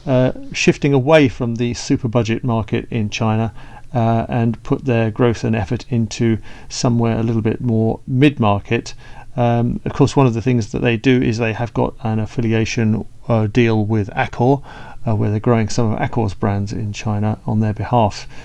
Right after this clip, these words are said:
in a sort of partnership. So they've got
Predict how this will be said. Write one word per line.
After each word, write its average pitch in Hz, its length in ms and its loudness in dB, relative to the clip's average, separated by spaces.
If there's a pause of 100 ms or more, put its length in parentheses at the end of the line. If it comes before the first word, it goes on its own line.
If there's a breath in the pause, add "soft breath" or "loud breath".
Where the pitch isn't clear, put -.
(220 loud breath)
in 110 220 0
a 110 200 0
sort - 160 -2
of 101 80 -4
partnership. 110 500 0 (340 loud breath)
So 143 300 4 (320 loud breath)
they've 139 240 4
got 139 180 2